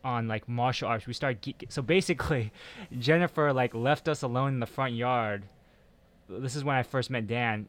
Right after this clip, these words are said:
and we were just, I, I think, I think you were showing me Choi La Foot, and I was just showing him some Baji forms, and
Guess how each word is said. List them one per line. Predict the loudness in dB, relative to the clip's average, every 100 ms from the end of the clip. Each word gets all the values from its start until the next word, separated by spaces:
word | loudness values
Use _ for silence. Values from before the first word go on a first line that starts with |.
| -8
and | -4
we | -2 0
were | 0
just, | 0 -2 -4 -20 -16
I, | -6 -4
I | -4
think, | -4 -6 -8 -8
I | -8
think | -6 -4
you |
were | -2
showing | 0 -2
me | -2
Choi | -4 -2 -2
La | -2
Foot, | -6 -6 -6 -6 -20 -20 -20 -20 -12
and | -4 -2 2
I | 2
was | 2 -2
just | -4
showing | -2 -2
him | -2 -2
some | -4
Baji | 0 2 2 0 -6
forms, | -6 -4 -2 -4 -6 -10 -8
and | -4 -2 -4